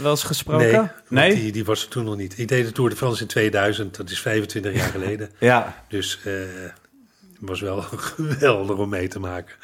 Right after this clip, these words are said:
Speaker 1: Als invaller,
Speaker 2: Tjoe.
Speaker 1: toch?
Speaker 2: Ja,
Speaker 1: Ja.
Speaker 2: drie dagen voor de Tour belde Ferry de Groot, mijn chef, toen op, eh, dat Jacques Chapelle, die deed de finishreportages, die had een hartinfarct gekregen.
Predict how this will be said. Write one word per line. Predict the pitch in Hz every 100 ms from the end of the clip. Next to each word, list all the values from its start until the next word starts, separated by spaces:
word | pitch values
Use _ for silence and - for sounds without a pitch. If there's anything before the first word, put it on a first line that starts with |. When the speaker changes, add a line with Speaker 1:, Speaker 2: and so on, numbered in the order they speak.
| -
Speaker 1:
Als | 117
invaller, | 170 170 143 127 110
Speaker 2:
Tjoe. | 104 165
Speaker 1:
toch? | -
Speaker 2:
Ja, | 107 131 101 - -
Speaker 1:
Ja. | 107 123
Speaker 2:
drie | 120
dagen | 139 131 120
voor | 123
de | 110
Tour | - 131 113 104 - - - - _
belde | - 107 101 98
Ferry | - 110 107
de | 101
Groot, | 110 104
mijn | 104 92 90
chef, | - 110 -
toen | 107
op, | 104 98 -
eh, | 104 92 90 _ _ - -
dat | - -
Jacques | - 113 -
Chapelle, | 104 110 110 120
die | 101
deed | 98 92 - -
de | 95 87 87
finishreportages, | 123 123 110 107 - 110 101 101 101
die | 107
had | 98
een | 98
hartinfarct | 90 113 127 104 98 90 -
gekregen. | - - 90 85